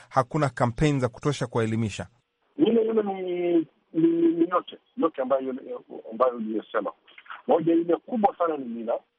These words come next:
Speaker 2: Pili ni kampeni huwa inafanywa tu kwa miezi moja ama miezi miwili, sio kila siku. Ukilinganisha na kampeni ya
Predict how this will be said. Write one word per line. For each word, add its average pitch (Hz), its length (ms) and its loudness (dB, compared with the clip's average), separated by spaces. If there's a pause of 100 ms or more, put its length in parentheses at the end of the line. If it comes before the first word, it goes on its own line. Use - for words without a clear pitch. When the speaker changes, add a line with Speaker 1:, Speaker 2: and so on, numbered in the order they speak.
(380)
Speaker 2:
Pili 170 220 -2
ni 160 100 4
kampeni 190 720 -4 (220)
huwa 175 140 4
inafanywa 160 440 0
tu - 280 -10
kwa 156 120 0
miezi 143 320 -2
moja 156 300 2
ama 143 180 0
miezi 123 240 -4
miwili, 131 400 2 (420)
sio 175 140 -2 (120)
kila 185 340 2
siku. - 220 -10
Ukilinganisha 185 880 0
na 185 80 0
kampeni 185 580 -6
ya 160 340 2